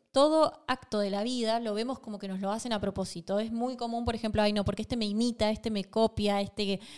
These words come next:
siempre busca, busca ver qué es lo que estoy haciendo", y que eso es modo víctima, eso es no estar en protagonista. Un poco a los demás no les importa en el fondo tu vida, no te lo hacen de manera personal, te lo hacen por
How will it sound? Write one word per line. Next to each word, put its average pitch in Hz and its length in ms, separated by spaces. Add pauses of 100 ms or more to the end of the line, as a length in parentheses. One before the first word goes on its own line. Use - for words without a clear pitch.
(100)
siempre 220 400
busca, 208 680 (300)
busca 214 300
ver 214 200
qué 214 140
es 214 80
lo 208 120
que 208 60
estoy 202 180
haciendo", 214 640
y 202 80
que 214 200
eso 277 280
es 262 300
modo 269 160
víctima, 220 560
eso 233 380
es 226 220
no 254 240
estar 262 320
en 220 100
protagonista. 196 800
Un 311 200
poco 220 380
a 190 80
los 202 160
demás 226 380 (280)
no 359 100
les 381 120
importa 254 540
en 185 60
el 190 100
fondo 196 440
tu 190 140
vida, 180 420 (280)
no 302 140
te 311 120
lo 262 180
hacen 220 340
de 180 80
manera 180 340
personal, 175 480
te 202 100
lo 226 80
hacen 254 300
por 262 260